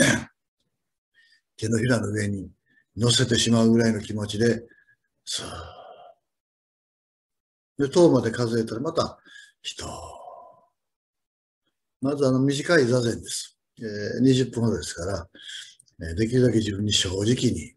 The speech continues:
自分に嘘をつけずに、つかずに、自分を騙さないで、えー、正直な自分というものを実践して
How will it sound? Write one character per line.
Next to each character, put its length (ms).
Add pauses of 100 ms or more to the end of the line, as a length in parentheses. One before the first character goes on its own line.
(120)
自 180
分 120
に 80
嘘 240
を 100
つ 100
け 140
ず 220
に、 120
つ 100
か 120
ず 160
に、 180 (1300)
自 160
分 100
を 40
騙 240
さ 140
な 140
い 60
で、 240 (760)
え 40
ー、 20 (140)
正 160 (300)
直 120
な 120
自 140
分 180
と 100
い 40
う 40
も 100
の 100
を 80
実 280
践 40
し 100
て 80